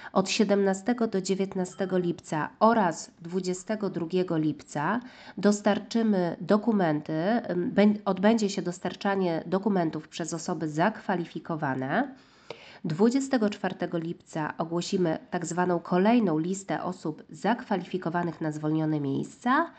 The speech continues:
a dwudziestego piątego i dwudziestego szóstego oraz dwudziestego dziewiątego lipca będzie to czas na dostarczanie dokumentów przez kandydatów właśnie z drugiej listy. Proces rekrutacji na U M C S zawiera się w kilku krokach.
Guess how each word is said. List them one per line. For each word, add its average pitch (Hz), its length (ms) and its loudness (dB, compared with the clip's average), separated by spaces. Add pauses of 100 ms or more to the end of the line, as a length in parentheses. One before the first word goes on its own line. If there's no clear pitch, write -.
(380)
a 202 120 4
dwudziestego 214 560 2
piątego 190 600 2
i - 120 -4
dwudziestego 180 580 -4
szóstego 175 680 -2
oraz 185 400 2
dwudziestego 175 640 0
dziewiątego 160 540 -2
lipca 156 400 0
będzie 185 300 -2
to 165 140 -8
czas 190 280 -4
na 165 160 -2
dostarczanie 196 800 -2
dokumentów 170 640 -2
przez 220 320 -6
kandydatów 160 800 -4
właśnie 226 640 2
z 151 120 -12
drugiej 156 380 -2
listy. 139 520 -4 (800)
Proces 294 440 2
rekrutacji 233 680 4
na 170 140 0
U 175 100 0
M 180 120 2
C 196 160 -4
S 185 140 -4
zawiera 196 360 0
się 190 220 -2
w - 120 -12
kilku 240 320 2
krokach. 160 720 -2